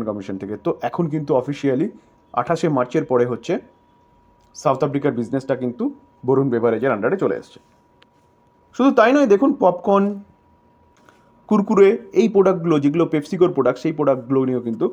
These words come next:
এই কোম্পানিটা কাজ করছে কত থেকে? দু হাজার বাইশ থেকে। তো বিজনেস যেটা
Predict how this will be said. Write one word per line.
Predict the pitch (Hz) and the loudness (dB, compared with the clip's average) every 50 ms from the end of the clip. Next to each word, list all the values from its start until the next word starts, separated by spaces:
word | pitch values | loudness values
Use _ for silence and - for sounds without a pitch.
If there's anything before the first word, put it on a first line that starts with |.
| - - _ _ _ _ _ 135 | -6 -16 _ _ _ _ _ -6
এই | 127 127 | -2 -2
কোম্পানিটা | 127 110 117 147 151 156 - 123 | -2 0 0 -2 -2 0 0 0
কাজ | 113 - - | -2 -2 -4
করছে | 151 147 - 165 - | -6 -4 -4 0 0
কত | 131 139 143 | 0 2 2
থেকে? | 185 214 277 - - _ _ _ _ _ _ _ _ _ _ _ _ - | 0 0 -2 -4 -6 _ _ _ _ _ _ _ _ _ _ _ _ -2
দু | 127 135 | 0 2
হাজার | 131 151 160 127 104 | 2 2 2 2 0
বাইশ | 107 107 113 - - | 0 0 -2 -6 -8
থেকে। | 120 107 107 - | -8 -8 -6 -6
তো | 170 151 117 131 | -6 -6 -4 -4
বিজনেস | 143 131 123 165 170 156 135 | -4 -2 0 -2 -2 0 0
যেটা | 143 143 147 | -2 0 0